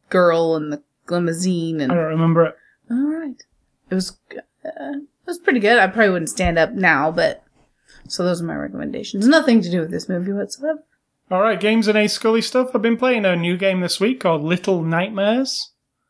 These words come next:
Speaker 2: It's a, uh, it's out on the Xbox One. No, it isn't out on the Xbox One. It's out on the <laughs> PlayStation four and the P C. Um, I've been playing the P C version. Uh, I played a game called Inside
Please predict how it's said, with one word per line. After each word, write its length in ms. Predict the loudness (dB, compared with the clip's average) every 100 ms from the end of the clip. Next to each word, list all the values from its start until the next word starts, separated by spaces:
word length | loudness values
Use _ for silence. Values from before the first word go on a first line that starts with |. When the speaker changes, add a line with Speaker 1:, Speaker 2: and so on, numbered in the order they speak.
| _ _ _ _ -10
Speaker 2:
It's 220 | -8 0
a, 200 | 0 2
uh, 180 | 0 0
it's 200 | -2 -2
out 160 | 0 0
on 120 | 0
the 80 | 0
Xbox 640 | 0 0 -2 -2 -6 -8
One. 400 | -2 0 0 0
No, 120 | 0
it 80 | 0
isn't 200 | 0 -2
out 80 | -4
on 100 | -8
the 80 | -10
Xbox 380 | -10 -12 -12 -12
One. 120 | -8
It's 140 | 2
out 140 | 2 2
on 140 | 2
the 420 | 2 4 2 0 -10 -20 -20
<laughs> 260 | _ _ 0
PlayStation 540 | 0 4 2 2 0
four 280 | 2 2 2
and 100 | -2
the 40 |
P 200 | -2 -2
C. 340 | 0 -2 -2 -6 _ _ _ _ -4
Um, 440 | -2 0 -2 -6 _ -4
I've 100 | -2
been 120 | 2
playing 160 | 2 0
the 60 |
P 180 | 0 -2
C 220 | 0 -2
version. 500 | 0 -2 -4 -6 -8 -12 _ _ _ _ _ _ _ _ _ _ 0
Uh, 220 | 2 2
I 40 |
played 200 | 0 0
a 60 | 0
game 180 | 0 0
called 300 | -2 -2 -2
Inside 760 | 0 0 0 0 0 0 -2